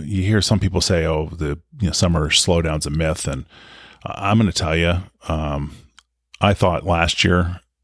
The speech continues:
uh, it was a myth because I was growing so rapidly in clothing, uh, at the time, if you recall, that, um,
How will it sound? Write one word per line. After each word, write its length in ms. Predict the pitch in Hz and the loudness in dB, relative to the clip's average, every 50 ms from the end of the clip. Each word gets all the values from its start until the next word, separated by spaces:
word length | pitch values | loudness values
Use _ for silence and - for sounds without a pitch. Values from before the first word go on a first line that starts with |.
| _ _ - | _ _ -2
uh, 220 | 90 87 85 76 | 0 0 2 2
it 60 | 90 87 | 2 2
was 240 | 82 80 87 - | 4 4 2 2
a 40 | 92 | 2
myth 200 | 87 90 87 - | 2 2 2 0
because 260 | - 85 - 87 78 | -2 -2 -2 0 0
I 80 | 80 80 | 2 2
was 100 | 82 82 | 2 0
growing 380 | - - 82 80 80 78 78 80 | 0 0 0 0 2 0 0 0
so 160 | - 78 71 | -2 -2 -2
rapidly 560 | 71 71 76 85 - - 90 78 76 78 73 | -2 -2 -2 -2 0 0 0 2 2 0 0
in 120 | 73 76 | 0 -2
clothing, 480 | - - - 85 80 80 76 73 73 - - - - - - - - - - - - - | -2 0 2 2 2 2 2 0 -2 -2 -6 -12 -18 -18 -18 -18 -20 -20 -20 -16 -8 -4
uh, 220 | 85 80 73 64 | -2 -2 0 0
at 100 | - 82 | -2 -2
the 80 | 76 78 | -2 -2
time, 320 | - - 85 78 76 73 | 0 0 2 2 2 2
if 160 | 76 76 - - | 0 0 -2 -2
you 60 | 73 | -4
recall, 540 | 69 - - - 85 76 71 67 76 73 - - - - - _ _ _ - | -4 -4 -2 0 0 2 2 0 -2 -4 -6 -12 -20 -20 -20 _ _ _ -2
that, 560 | 82 76 78 76 73 71 73 - - - - - | -2 0 0 0 0 -2 -2 -4 -6 -6 -4 -2
um, 520 | 95 85 78 76 73 71 67 65 - - | -2 -2 0 -2 -4 -4 -6 -8 -8 -12